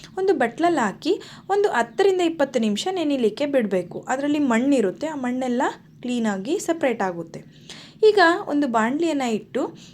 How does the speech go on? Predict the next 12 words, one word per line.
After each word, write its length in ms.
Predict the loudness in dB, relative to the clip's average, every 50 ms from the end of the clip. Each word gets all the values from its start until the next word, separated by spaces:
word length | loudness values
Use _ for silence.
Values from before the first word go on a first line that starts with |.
| -10 -4
ನೋಡಿ, 160 | -2 -2 -2
ಕೊತ್ತಂಬರಿ 520 | 0 0 -2 -2 0 -2 -2 0 0 0 0
ಸೊಪ್ಪು, 400 | 0 -4 -6 -6 -4 -4 -4 -4
ಪುದೀನ, 440 | -2 -2 -2 0 0 0 0 0 -2 -4 -4 -6 -8 -6 -4
ಟೊಮೆಟೊ, 640 | -2 -2 0 -2 -2 -4 -6 -6 -6 -6 -6 -6 -2 0
ಒಂದು 160 | 2 2 4
ಸ್ವಲ್ಪ 300 | 4 4 4 4 4 2
ಹುಣಸೆ 420 | 2 2 0 0 -2 -2 -2 -2
ಹಣ್ಣನ್ನು 320 | -2 -2 -2 -2 -2 -2 -2
ಸೇರಿಸ್ಬೇಕು 720 | 0 0 2 2 2 0 -2 -2 -4 -4 -4 -4 -6 -4
ಮೀನು 280 | -4 -2 0 0 -2
ಸಾಂಬಾರಿಗೆ. 580 | -2 -4 -6 -8 -8 -8 -10 -10 -8 -6 -6